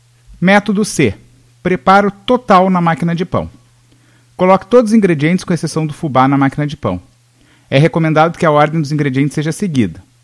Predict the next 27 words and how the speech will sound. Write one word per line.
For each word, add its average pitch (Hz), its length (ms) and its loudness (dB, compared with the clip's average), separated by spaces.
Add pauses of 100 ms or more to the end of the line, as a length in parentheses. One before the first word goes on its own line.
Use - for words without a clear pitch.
(680)
Programe 165 500 2
a 143 60 2
máquina 135 420 2
de 117 120 -6
pão 156 320 -2
da 170 80 -4
seguinte 196 400 -2
forma: 95 440 0 (140)
ciclo - 600 -2
normal, 104 760 2 (420)
quantidade 143 460 4
de 127 80 2
massa 117 460 4 (200)
um, 127 420 8 (500)
cor 156 360 6
média. 107 540 2 (400)
Quando 202 220 2
estiver 127 340 0
pronto, 143 340 0
é - 20 -2
só 165 160 0
servir. 139 480 0 (340)
Com 226 100 -4
manteiga 156 480 2
fica - 220 -4
muito 120 240 2
bom. 87 200 -4